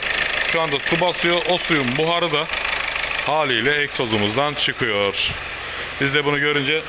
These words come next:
kendi kendimize diyoruz ki aracımız conta yaktı diye düşünebiliyoruz.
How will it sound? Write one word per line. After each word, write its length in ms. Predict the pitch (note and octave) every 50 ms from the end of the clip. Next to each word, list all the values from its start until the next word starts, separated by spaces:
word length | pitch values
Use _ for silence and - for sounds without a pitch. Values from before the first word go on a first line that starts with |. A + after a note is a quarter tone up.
| - - - - - -
kendi 200 | - B2 B2+ B2+
kendimize 460 | B2 C#3+ B2+ A#2+ A#2+ A#2+ A#2 A#2 A#2 A2+
diyoruz 300 | B2 B2+ C3 C#3 - -
ki 160 | C#3+ C3+ B2 A#2
aracımız 400 | A2+ G#2+ G#2+ G2+ G2+ G#2+ B2+ A2+
conta 280 | G#2 G#2 G#2 G#2 A#2+ G#2+
yaktı 280 | G2 F2+ - - G2+ E2+ - - - - - - - - - - - - - - -
diye 180 | B2 B2+ B2 A2+
düşünebiliyoruz. 840 | A#2 - - A#2+ B2+ C#3 C3 A#2 A2+ A2+ G2+ F#2+ F#2 - - -